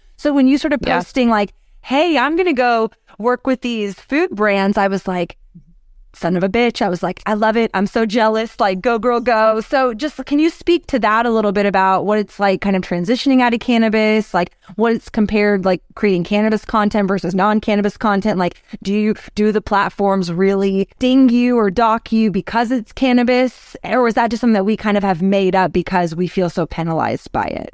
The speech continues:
Speaker 1: Like, I'm just curious what your hot take might be on this topic.
Speaker 2: <clears throat> Oh, yeah. I mean, I'll tell you, my first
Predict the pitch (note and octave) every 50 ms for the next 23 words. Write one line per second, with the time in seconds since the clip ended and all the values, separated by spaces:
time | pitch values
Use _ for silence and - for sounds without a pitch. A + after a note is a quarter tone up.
0 | - - - F#3 E3+ G3 G3 F#3+ F3+ - - - F#3 F3+ F3+ F3 - - F3 C#3+
1 | D#3+ E3 E3 E3+ - - - - G3 F3 - - - F3 E3+ - E3+ D#3+ C#3+ C3+
2 | E3 D#3 D3 C3+ C3+ A#2+ C#3 - - - - - - G#2+ - B3 F#3+ F3+ - -
3 | - - - - - - - - - - - - - - - - - - C#4+ F4+
4 | C4+ F3+ F#3+ D3 E3 E3+ E3 D3+ D#3+ - - - G#3+ A3 A3 A3 A3+ A3+ A3+ A3+
5 | A3 A3 G#3 - - - - G3+ - - - - - - - - - _ - _
6 | - - - A3 C4 C#4+ - A3+ G3 F#3 F3 E3 D#3+ D#3+ D#3 - - F3+ G3 G3+
7 | F#3+ - - - - G#3 G#3+ A3+ C4+ C4 - - -